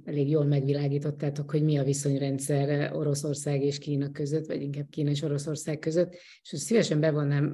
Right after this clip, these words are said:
Krisztiánt a beszélgetésbe, és, ö, Krisztián, hogy nyissuk ki egy kicsit így, nem kicsit, nagyon is ezt a képet, hogy, hogy, ö, mi változott meg az elmúlt tíz évben, meg mondjuk az elmúlt, ö, egy évben, hogy mitől esik szét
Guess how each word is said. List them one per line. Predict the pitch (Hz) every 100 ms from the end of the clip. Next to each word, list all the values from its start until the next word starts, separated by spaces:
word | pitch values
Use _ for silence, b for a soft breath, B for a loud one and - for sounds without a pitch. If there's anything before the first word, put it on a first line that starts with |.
| - -
Krisztiánt | 165 151 - 147 135 135 139
a | 147
beszélgetésbe, | 143 - 143 131 139 147 143 139 156 170
és, | 147 139 -
ö, | 147 147 151 B B B _ _
Krisztián, | 180 196 208 160 139 151 -
hogy | 160
nyissuk | 196 196 202
ki | 180
egy | 156
kicsit | 151 165 151 -
így, | 147 143 - _
nem | - 156 151
kicsit, | 143 143 - -
nagyon | 156 147 131 139
is | 147 156
ezt | 160 147
a | 151
képet, | - 147 147 165 165
hogy, | - 160 151 - _
hogy, | - 170 151 143
ö, | 156 151 151 B B _
mi | 175
változott | 294 220 - 143 143 147
meg | 151
az | 156
elmúlt | 160 151 151 147 147 147 - _
tíz | 180 151 143
évben, | 165 170 156 185 196
meg | 185 160 139
mondjuk | 156 151 156
az | 160
elmúlt, | 160 156 151 156 156
ö, | 160 151 143 143
egy | - 143 143
évben, | 143 139 131 156 175
hogy | 165
mitől | 170 208 175 156 151
esik | 165 - 165
szét | - - 151 147 147